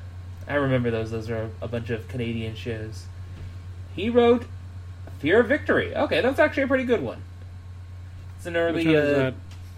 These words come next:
Speaker 2: that?
Speaker 1: uh, that's the one where, uh, Scarecrow, like, s-, starts fear toxin-, uh, fear toxicking,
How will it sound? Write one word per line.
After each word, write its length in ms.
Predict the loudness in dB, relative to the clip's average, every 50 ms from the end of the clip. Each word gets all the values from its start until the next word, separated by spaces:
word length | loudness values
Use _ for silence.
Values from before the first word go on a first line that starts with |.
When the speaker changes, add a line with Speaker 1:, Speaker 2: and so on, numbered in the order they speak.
| -14 -14 -14 -14 -14 -14 -14 -14 -14 -10 -4
Speaker 2:
that? 80 | 0
Speaker 1:
uh, 160 | 4 4 4 4 6
that's 280 | 4 4 2 2 4
the 100 | 4 4
one 280 | 6 8 6 4 4 4
where, 280 | 2 4 6 6 8 8
uh, 240 | 8 8 8 6
Scarecrow, 640 | 4 0 -2 2 2 2 2 4 4 4 4 4 2 0 0
like, 280 | 2 4 4 4 2 0
s-, 220 | -8 -12 -12 -14 -14 -16 -16 -16 -16 -16 -16 -16 -16
starts 360 | -16 -4 0 2 2 2 0 -4
fear 260 | -10 -4 -2 -2 -2
toxin-, 680 | 2 2 0 0 0 -4 -4 -4 -2 -2 -4 -8 -10 -8 -8 -8 -8 -8 -10 -6 -2
uh, 240 | 2 2 2 2
fear 280 | 0 -2 -4 -2 -2 -2
toxicking, 760 | -4 0 2 2 2 2 -2 -8 -8 -8 -8 -6 -6 -8